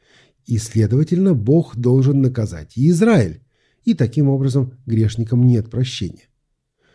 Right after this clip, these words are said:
Но тут и есть ошибка отступников. Они пренебрегают спасительной жертвой Иисуса Христа.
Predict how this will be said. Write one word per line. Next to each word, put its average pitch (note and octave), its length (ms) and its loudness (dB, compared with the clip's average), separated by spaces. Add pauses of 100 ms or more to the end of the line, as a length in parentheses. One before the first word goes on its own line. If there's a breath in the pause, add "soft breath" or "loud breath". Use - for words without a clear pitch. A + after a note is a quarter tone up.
(280)
Но F#2 180 -6
тут D#3+ 340 -2
и C#3+ 40 4
есть C3+ 600 2
ошибка B2+ 640 -2
отступников. C3 800 -8 (520 loud breath)
Они F3+ 320 4
пренебрегают D3+ 1160 0 (180)
спасительной E3 1000 -2
жертвой C#3+ 500 0
Иисуса B2+ 360 -4
Христа. B2+ 460 -8